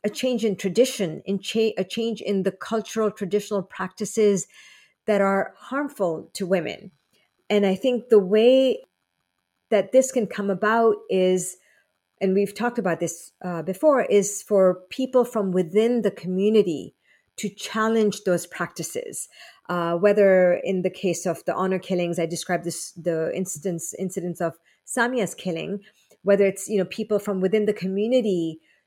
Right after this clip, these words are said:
to speak out against the practice of honor-related violence. Uh, if it's communities where the y-, girls are getting married at a young age, for them to speak out and say, "No, this is wrong. You know, let her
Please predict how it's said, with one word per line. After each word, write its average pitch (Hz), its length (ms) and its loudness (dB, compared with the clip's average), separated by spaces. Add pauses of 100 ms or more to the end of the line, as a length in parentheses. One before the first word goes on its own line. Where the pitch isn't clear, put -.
(180)
to 196 680 0
speak - 340 -6
out 208 200 2
against 180 340 -2
the 165 60 -10
practice - 420 -8
of 175 180 -6
honor-related 165 880 -4
violence. 156 640 -8 (380)
Uh, 180 340 -2
if 185 140 -6
it's 190 240 -4
communities 196 640 -2
where 185 140 2
the 185 280 -4
y-, 180 280 -12
girls 202 280 2
are 196 60 -6
getting 190 240 -2
married 180 320 0
at 180 100 -2
a 185 60 2
young 185 260 0
age, 240 320 0
for 196 140 -4
them 202 160 -2
to 220 100 -6
speak - 300 -6
out 220 180 0
and 208 120 -2
say, 202 140 0
"No, 247 180 -2
this 208 200 -4
is 185 180 -2
wrong. 208 440 0
You 190 80 0
know, 180 60 0
let 190 180 -2
her 240 260 0